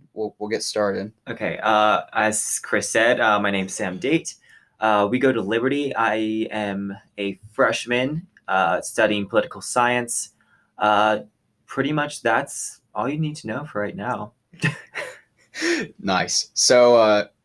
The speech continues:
Speaker 1: yeah, um, I study music and worship here at Liberty University, um, and I am a worship leader. And, yeah, so, uh, basically, uh,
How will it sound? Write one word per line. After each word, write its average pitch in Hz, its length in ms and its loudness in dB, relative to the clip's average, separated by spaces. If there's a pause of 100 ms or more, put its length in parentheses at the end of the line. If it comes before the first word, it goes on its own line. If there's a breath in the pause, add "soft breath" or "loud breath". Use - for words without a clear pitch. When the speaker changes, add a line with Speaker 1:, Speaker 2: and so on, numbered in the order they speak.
Speaker 1:
yeah, 135 400 6
um, 110 380 -2 (920)
I 117 140 4
study 135 520 2
music 120 440 -2
and 131 140 -4
worship 120 360 0
here 120 460 0
at 107 320 2
Liberty 107 340 -2
University, 107 800 -4 (140)
um, 110 480 -2 (720)
and 107 320 2
I 107 180 2
am 107 100 0
a 104 60 0
worship 104 400 -2
leader. 131 420 2 (1080)
And, 110 640 0 (540)
yeah, 123 360 2
so, 123 500 6
uh, 107 300 4 (680)
basically, 185 600 4
uh, 131 340 0